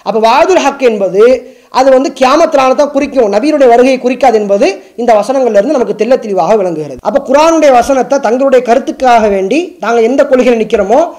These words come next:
அதற்காக வேண்டி இந்த குர்ஆன் வசனத்தை வளைப்பதற்காகத்தான்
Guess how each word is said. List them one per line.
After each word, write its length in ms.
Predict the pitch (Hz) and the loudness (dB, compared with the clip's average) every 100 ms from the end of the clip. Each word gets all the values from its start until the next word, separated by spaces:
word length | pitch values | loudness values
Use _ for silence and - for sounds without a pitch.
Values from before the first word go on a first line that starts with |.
| - | -14
அதற்காக 480 | - 240 294 302 262 | -4 0 2 2 4
வேண்டி 180 | 254 294 | 2 2
இந்த 100 | 285 262 | 0 0
குர்ஆன் 200 | 277 269 | 0 0
வசனத்தை 380 | 240 226 285 | 0 -2 0
வளைப்பதற்காகத்தான் 1000 | 220 220 320 311 269 247 214 196 220 262 | 0 2 0 0 0 2 0 0 0 -2